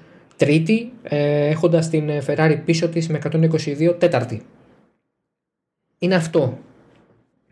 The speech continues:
που κάνει τον Lando Norris ξεχωριστό και είναι αυτό που δημιουργεί και την αίσθηση ότι μπαίνει πλέον και αυτός στο χορό του μέλλοντος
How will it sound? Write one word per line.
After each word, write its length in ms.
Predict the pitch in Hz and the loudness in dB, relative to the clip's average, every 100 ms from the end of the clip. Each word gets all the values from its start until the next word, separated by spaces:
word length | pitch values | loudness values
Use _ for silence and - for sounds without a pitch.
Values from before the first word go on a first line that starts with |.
| _ | _
που 120 | - | -6
κάνει 300 | 127 127 117 | 0 2 2
τον 140 | 110 113 | 0 0
Lando 280 | 113 113 113 | 0 0 0
Norris 180 | 113 110 | -2 -2
ξεχωριστό 400 | 117 117 113 113 | -2 -2 -2 -2
και 120 | 160 | 0
είναι 100 | 170 | 2
αυτό 540 | 160 - 165 170 - - - - _ _ _ _ _ _ _ | 2 2 2 2 -2 -18 -20 -20 _ _ _ _ _ _ _
που 1000 | - 147 139 139 135 131 131 127 127 - - | 0 2 2 0 0 0 0 0 -2 -6 -10
δημιουργεί 560 | - 139 139 139 135 175 | -6 -4 -2 0 2 2
και 100 | 165 | 2
την 200 | 160 143 | 0 0
αίσθηση 380 | 156 156 - 143 | 0 0 -2 -2
ότι 380 | 131 131 120 - - - - _ _ _ _ _ _ _ - | 0 -2 -2 -4 -18 -20 -20 _ _ _ _ _ _ _ -10
μπαίνει 380 | 135 156 156 151 | -2 2 2 2
πλέον 220 | 147 147 | 0 0
και 100 | 135 | -2
αυτός 360 | - 147 131 - | -2 -2 -2 -6
στο 200 | - 131 | -2 0
χορό 560 | 127 120 127 127 127 127 | 2 2 2 2 0 -2
του 140 | 131 | -2
μέλλοντος 720 | 123 127 123 123 123 117 - | 0 2 2 0 -2 -4 -8